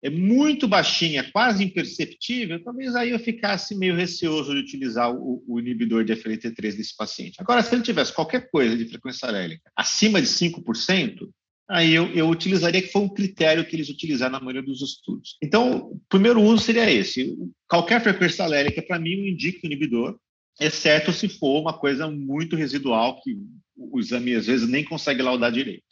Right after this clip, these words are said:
A segunda questão é a questão prognóstica. Então, tem alguns estudos que sugerem que, se o paciente tem mutação do N P M um e uma frequência alélica de carga baixa, esse paciente vai ter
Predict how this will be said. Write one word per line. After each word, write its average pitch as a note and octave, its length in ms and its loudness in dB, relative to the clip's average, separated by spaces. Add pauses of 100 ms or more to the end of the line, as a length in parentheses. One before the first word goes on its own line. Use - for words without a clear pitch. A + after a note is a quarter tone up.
(300)
A E3 40 -6
segunda A#3+ 340 2
questão A#3 320 2
é - 20 4
a A#3 40 -6
questão A3 260 0
prognóstica. F3+ 920 -2 (160)
Então, A#2+ 140 -6
tem F3+ 140 0
alguns G3+ 280 2
estudos C4+ 500 0
que - 120 -10
sugerem B2+ 720 2
que, G#2 100 -8
se - 100 -8
o - 20 -20
paciente D#3+ 360 -4
tem E3+ 120 -2
mutação D3+ 440 -4
do G#3 100 -4
N F#3+ 120 0
P F3+ 140 -4
M D#3 220 -4
um G2 300 -4
e B2 40 -10
uma C3 120 0
frequência C3 440 0
alélica A2 360 4
de G2 120 -2
carga A2+ 340 0
baixa, A2 640 -2 (420)
esse - 280 -8
paciente D#3 560 0
vai D3+ 180 2
ter B2+ 500 2